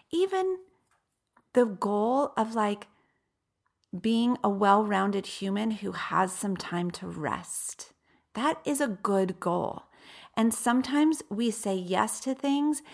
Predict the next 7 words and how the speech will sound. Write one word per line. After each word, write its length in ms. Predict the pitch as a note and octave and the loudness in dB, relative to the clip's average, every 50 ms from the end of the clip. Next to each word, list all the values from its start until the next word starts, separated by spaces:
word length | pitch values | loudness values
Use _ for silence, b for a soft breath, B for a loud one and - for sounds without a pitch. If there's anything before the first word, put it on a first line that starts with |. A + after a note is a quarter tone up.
| B B B B B | B B B B B
and 140 | A3+ A#3 | 2 2
we 120 | A#3+ A#3+ A#3 | 2 2 -2
take 440 | A#3 - - - A#3 A#3 C4 B3+ - | -4 -8 -8 -4 -2 -2 -2 -2 -2
away 420 | - G#3 G3 G3 G#3 G#3 A3 A3 - - | -2 -2 0 2 2 2 2 0 0 0
our 300 | - F3+ F#3 F#3 F3+ F3+ | 0 0 0 0 -2 -2
rest 580 | F3+ F3+ F3+ G#3+ A3 - - - - - _ - | -2 -2 -2 -2 -2 -4 -8 -8 -12 -16 _ -16
time. 460 | - - D#3+ E3 D#3 C#3+ - - | -10 -6 -4 -2 -2 -2 -4 -8